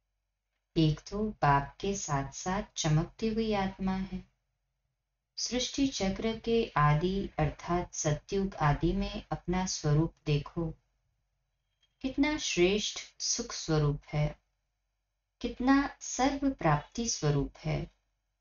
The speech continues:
फिर नीचे आओ तो द्वापर में भी आपका स्वमान पूज्य का है, अर्थात पूज्य स्वरूप है।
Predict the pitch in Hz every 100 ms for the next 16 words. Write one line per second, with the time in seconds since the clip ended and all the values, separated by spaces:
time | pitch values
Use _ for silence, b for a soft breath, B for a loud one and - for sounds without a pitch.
0 | _ _ _ _ _ _ _ _ _ _
1 | _ - - _ _ _ _ - 254 233
2 | 160 147 - 147 - 160 190 220 - _
3 | _ 170 151 147 143 - 190 202 214 202
4 | 226 - - - 196 190 - 147 151 160
5 | 180 196 - _ - 202 196 - 170 156
6 | 143 147 151 156 - _ _ _ _ _
7 | _ _ _ - 160 151 - 180 196 214
8 | - _ _ _ _ _ _ _ _ 233
9 | 226 - 262 254 233 226 220 214 - 208
10 | 214